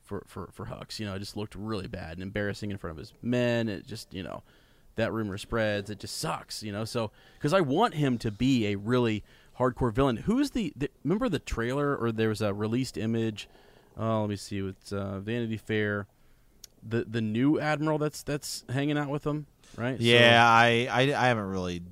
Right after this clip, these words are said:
Speaker 2: dove into those Vanity Fair, uh, things. I don't want too many spoilers going into this.
Speaker 1: Yeah, and these are just, uh, it's just sort of him with another, another, like, admiral or, or, or something, and, and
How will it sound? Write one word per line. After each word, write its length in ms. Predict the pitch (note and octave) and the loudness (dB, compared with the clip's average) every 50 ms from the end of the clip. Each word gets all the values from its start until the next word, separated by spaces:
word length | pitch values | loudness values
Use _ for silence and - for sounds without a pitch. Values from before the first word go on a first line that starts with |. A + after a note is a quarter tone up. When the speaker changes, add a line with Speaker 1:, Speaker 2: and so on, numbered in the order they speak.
| G2 - | -10 -4
Speaker 2:
dove 260 | G2+ F#2+ F2+ F2+ F2 | -4 -2 -2 -2 -4
into 160 | F#2 F2+ F2+ | -4 -4 -4
those 200 | F2+ F2 F2+ F#2 | -4 -4 -4 -4
Vanity 300 | F#2 G2 F#2 F2+ F2 F#2 | -4 -4 -4 -4 -4 -6
Fair, 460 | F#2 - G2 F#2 F#2 F2+ F2 F2 F#2 - - - | -6 -4 -4 -4 -4 -4 -4 -6 -8 -8 -10 -8
uh, 380 | F#2 F2 F2 E2+ E2+ F2 E2+ - - _ _ _ _ _ _ _ _ - | -6 -6 -4 -4 -4 -6 -8 -10 -12 _ _ _ _ _ _ _ _ -10
things. 220 | - G2 G2 G2+ | -8 -6 -4 2
I 60 | - A3 | 4 6
don't 140 | C4+ D4 | 8 8
want 240 | C#4+ B3+ G3 C3 - | 6 6 2 0 -4
too 220 | - - - D#3 C#3+ | -2 0 2 2 2
many 260 | C3 B2 A2 G#2 F#2+ | 2 0 0 0 -2
spoilers 640 | - - - F2+ D2 A#1+ A1 G#1 A1 A1 - - - | -4 -6 -8 -8 -8 -10 -12 -14 -18 -18 -20 -16 -10
going 260 | - G2 F2 D2+ C2+ | -8 -8 -8 -8 -10
into 220 | A#1 G1+ G1+ G1+ | -14 -16 -18 -20
this. 460 | - - - - - - - - - _ _ _ _ _ _ _ _ _ _ _ _ - - - - - - _ _ - | -20 -20 -20 -18 -14 -14 -14 -14 -16 _ _ _ _ _ _ _ _ _ _ _ _ -20 -20 -20 -20 -20 -20 _ _ 0
Speaker 1:
Yeah, 300 | - C#3+ F3 E3 C3+ A#2+ | 6 6 8 8 8 6
and 120 | A#2+ C3 E3+ | 4 4 2
these 180 | G3+ F#3 D3+ | 2 2 0
are 60 | C3 | 0
just, 340 | A#2 A2+ A#2+ A2+ - - - | 0 2 0 0 0 -2 -2
uh, 260 | A2+ A2+ A2 G#2 G2+ F2+ - | 0 2 2 0 0 -4 -4
it's 160 | - A#2+ - | -6 -4 -2
just 220 | - A#2+ - - - | -2 -4 -4 -4 -4
sort 160 | - C#3 B2 | -2 -2 0
of 100 | A2 G2 | -2 -2
him 300 | - B2+ B2 B2 A#2+ A#2 | -2 -2 0 0 0 0
with 200 | A2+ A2+ G#2+ - | 0 0 -2 -2
another, 580 | G#2 G#2 G2+ G#2 G#2 G#2 G#2+ G2+ F#2+ F2 F2 - _ _ _ _ _ _ _ _ _ _ _ _ _ _ _ _ _ _ - | -2 -2 -2 -2 -2 -2 -2 -2 -4 -4 -6 -10 _ _ _ _ _ _ _ _ _ _ _ _ _ _ _ _ _ _ -8
another, 300 | - G2 G2+ G2 F#2+ F2 | -6 -4 -4 -4 -4 -4
like, 200 | D2+ D2 - - - | -6 -8 -8 -10 -10
admiral 480 | - G2 G#2 G2+ F#2+ G2 F#2 F#2 F2+ | -8 -6 -6 -6 -6 -8 -8 -6 -6
or, 240 | F#2 F2+ F2 E2+ D#2+ | -6 -6 -6 -8 -8
or, 200 | - - F2 F2+ | -8 -8 -10 -10
or 180 | - - F#2 G2+ | -8 -8 -10 -8
something, 440 | - - A2 G#2 G2 - G2+ F#2+ G2 | -6 -6 -6 -6 -4 -6 -6 -6 -6
and, 140 | F#2+ - | -6 -6
and 200 | - G2+ G#2 - | -6 -8 -8 -10